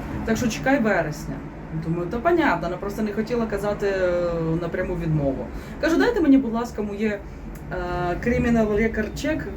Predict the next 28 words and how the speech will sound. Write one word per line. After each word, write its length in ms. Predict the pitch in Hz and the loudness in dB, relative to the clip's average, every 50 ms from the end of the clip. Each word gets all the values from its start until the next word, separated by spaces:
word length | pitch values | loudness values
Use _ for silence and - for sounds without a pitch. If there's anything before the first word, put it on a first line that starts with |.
| - - - | -8 -6 -6
фотокопію». 760 | 226 220 233 226 - 220 202 170 160 156 156 143 139 131 - - - - - - - | -4 -2 -2 0 2 2 2 2 2 0 0 0 0 -2 -2 -4 -6 -8 -10 -10 -10
Кстати, 360 | - - - 165 160 - 147 147 | -8 -6 -6 -6 -6 -6 -4 -4
да, 100 | 160 143 - | -4 -4 -2
а, 40 | 170 | -2
я 120 | 160 165 160 | 0 2 2
її 120 | 160 160 | 4 4
дома 300 | 156 156 156 139 139 - | 2 2 2 2 2 2
лишила, 280 | - - - - - - - - | 0 0 -2 -2 -4 -4 -4 -4
все. 200 | - - 135 135 - - - - - - - - - - | -4 -4 -4 -4 -4 -6 -6 -6 -6 -6 -6 -6 -6 -2
Вона 200 | 247 262 311 311 | 2 4 4 4
мені 100 | 311 302 | 4 2
зробила 380 | 285 269 269 269 226 277 269 247 | 0 2 2 4 6 6 6 4
ту 120 | - 254 | 2 0
фотокопію, 680 | 233 - 254 - 269 269 269 311 311 302 - 214 170 165 | -2 -2 0 0 0 0 2 0 0 2 2 0 2 4
вона 200 | 190 202 220 220 | 4 4 4 4
собі 220 | - - 220 - | 4 2 2 4
лишила 460 | 226 208 196 185 180 - 196 180 180 | 4 4 2 2 2 2 2 2 2
фотокопію, 680 | 185 196 214 220 214 - 381 453 480 - - 214 180 165 156 | 2 2 2 2 2 4 6 6 6 6 4 4 4 4 2
а 80 | 170 190 | 0 0
мені 260 | 202 214 262 330 359 | 2 4 4 6 6
віддала 420 | 359 311 220 285 285 285 277 269 | 4 4 4 4 4 6 4 4
оригінал. 540 | 262 262 269 269 254 214 190 170 156 143 131 - - - - - - - - - - | 4 4 2 2 2 2 2 2 2 2 0 0 0 -2 -2 -2 -2 0 0 2 4
Так 160 | - 226 220 | 4 4 4
що 140 | - - 277 269 | 6 4 4 4
тепер 320 | 277 277 277 311 320 330 320 - - - - - - | 4 4 6 6 6 6 6 6 6 6 8 8 8
в 40 | |
мене 260 | - 277 302 - 277 - | 8 8 8 6 6 6
є 160 | - - | 6 6